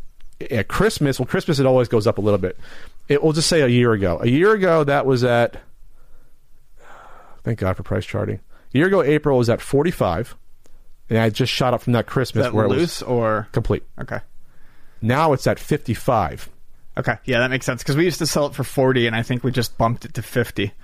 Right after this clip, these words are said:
Speaker 1: Wow.
Speaker 2: Yeah.
Speaker 1: So that's like, obviously, the Super Mario Brothers of the, the GameCube, so that's gonna
Speaker 2: Yeah.
Speaker 1: be popular for that. I played a little bit. I remember playing a lot.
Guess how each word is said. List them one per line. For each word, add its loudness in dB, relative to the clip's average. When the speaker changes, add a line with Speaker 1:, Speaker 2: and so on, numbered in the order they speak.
Speaker 1:
Wow. -2
Speaker 2:
Yeah. 0
Speaker 1:
So -2
that's 2
like, 2
obviously, 0
the -4
Super -2
Mario 0
Brothers -6
of -6
the, -10
the -14
GameCube, -4
so -6
that's -6
gonna -2
Speaker 2:
Yeah. -4
Speaker 1:
be -8
popular -4
for -8
that. -12
I 2
played 4
a 8
little 8
bit. 6
I 6
remember 0
playing 2
a 2
lot. 2